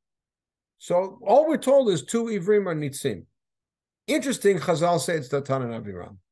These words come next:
That's in source ten. Whether it's Datan and Aviram is not the point. The point is that Moshe faces these sort of challenges,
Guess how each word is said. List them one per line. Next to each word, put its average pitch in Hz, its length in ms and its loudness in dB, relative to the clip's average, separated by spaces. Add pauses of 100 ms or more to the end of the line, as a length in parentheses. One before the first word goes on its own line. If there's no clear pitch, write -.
(300)
That's - 200 -10
in 131 120 -8
source 123 280 -4
ten. 76 260 -8 (840)
Whether 320 240 6
it's 208 100 2
Datan 226 300 6
and 185 100 4
Aviram 180 220 4
is 139 120 0
not 180 160 0
the 151 80 -4
point. 170 420 2 (580)
The 139 100 -14
point 208 280 0
is 156 140 -4
that 165 120 -10
Moshe 160 360 -4
faces 160 300 -8
these 151 200 -8
sort 151 160 0
of 131 80 -4
challenges, 156 560 -2